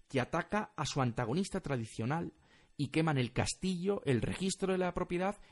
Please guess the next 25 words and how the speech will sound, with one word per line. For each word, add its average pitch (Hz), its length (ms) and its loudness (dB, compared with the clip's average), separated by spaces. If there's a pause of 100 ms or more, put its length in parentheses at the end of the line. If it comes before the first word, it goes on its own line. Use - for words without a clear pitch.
(120)
y 165 80 0
sus 135 220 0
archivos. 117 520 -2 (220)
Enfocan 180 540 0
su 180 180 -2
ira 202 160 0
hacia 196 180 -4
otro 170 140 -6
sitio, - 460 -8 (180)
descargan 180 640 -2
su 185 160 0
miedo 190 320 0
sobre 156 320 2
un 190 80 2
enemigo 185 320 0
ancestral 190 640 -2 (180)
ante 131 280 0
la 123 80 4
ausencia 185 320 0
de 185 80 2
bandidos 180 420 0
que 143 140 -6
no 151 80 -4
eran 170 160 -6
más 180 320 -8